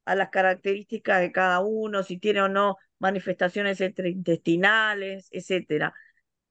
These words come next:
Pero en general, hasta ahora, porque todo es dinámico, se empieza con los anti-T N F. ¿Por qué? Porque son efectivos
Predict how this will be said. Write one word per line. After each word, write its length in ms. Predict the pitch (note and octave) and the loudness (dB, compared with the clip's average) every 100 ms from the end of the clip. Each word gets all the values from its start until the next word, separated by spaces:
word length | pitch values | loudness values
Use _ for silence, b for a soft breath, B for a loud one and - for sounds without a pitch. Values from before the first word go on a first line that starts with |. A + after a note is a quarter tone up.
| _ _ _ | _ _ _
Pero 180 | - G3+ | -4 -2
en 160 | A3+ A3 | -2 -4
general, 920 | - A#3+ A#3+ A#3+ B3 C4 E4+ F#4+ F#4 - | -6 0 2 2 2 2 0 -2 -8 -10
hasta 320 | F#3 - F#3+ | -10 -2 2
ahora, 360 | G#3+ D4 D4 F#3+ | 2 2 0 -2
porque 240 | F3 F3+ | -6 -8
todo 240 | G#3+ G#3 | -6 -4
es 140 | G3+ F#3+ | -2 -4
dinámico, 1160 | F#3+ G3 G#3 A3 A#3 A#3+ A#3+ _ B3 B3 C#4 - _ _ _ | -6 0 0 0 -4 -10 -12 _ -2 -2 -2 -8 _ _ _
se 140 | - F#3+ | -10 -8
empieza 360 | F#3+ A3 A#3+ | -4 -2 0
con 120 | A3 | 0
los 120 | G3+ F#3+ | -2 -2
anti-T 360 | F#3+ F#3+ F#3 | -2 -4 0
N 240 | F3+ F3+ E3+ | 0 2 0
F. 240 | E3 D#3+ | 0 -2
¿Por 240 | - F#3 | 2 2
qué? 160 | A#3 D4+ | 2 -6
Porque 320 | C#4+ B3+ F#3 | -6 -6 -6
son 160 | F#3 F#3 | -4 -2
efectivos 800 | F#3 G#3+ - C#4+ D4 D4+ F4 | -2 -4 -2 0 2 2 0